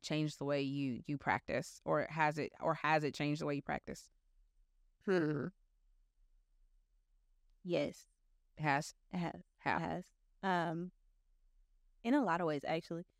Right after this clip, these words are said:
Speaker 2: Um, so I typically tend to be a private person, and I don't, you know, boast that we do the podcast or whatever.
Speaker 1: Mm-hmm.
Speaker 2: If people find it organically or what have you, or if they hear it by word of mouth, is usually,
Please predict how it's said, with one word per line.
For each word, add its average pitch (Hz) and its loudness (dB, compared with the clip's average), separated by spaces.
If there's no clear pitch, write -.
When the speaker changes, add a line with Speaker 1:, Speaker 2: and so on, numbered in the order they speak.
Speaker 2:
Um, 175 0
so 180 4
I 190 0
typically 214 -2
tend 190 -2
to 170 -8
be 165 0
a 160 2
private 165 2
person, 151 -2
and 147 0
I 143 2
don't, 143 0
you 175 -6
know, 143 -8
boast 147 2
that 151 2
we 147 2
do 123 0
the 107 -4
podcast - -8
or - -20
whatever. 156 0
Speaker 1:
Mm-hmm. 143 0
Speaker 2:
If 185 0
people 180 -4
find 180 0
it 170 2
organically 165 -2
or 160 4
what 160 0
have 139 -2
you, 147 2
or - 2
if 151 -2
they 160 2
hear 160 0
it - -2
by 147 0
word 127 0
of - -4
mouth, - -4
is 156 -6
usually, - -8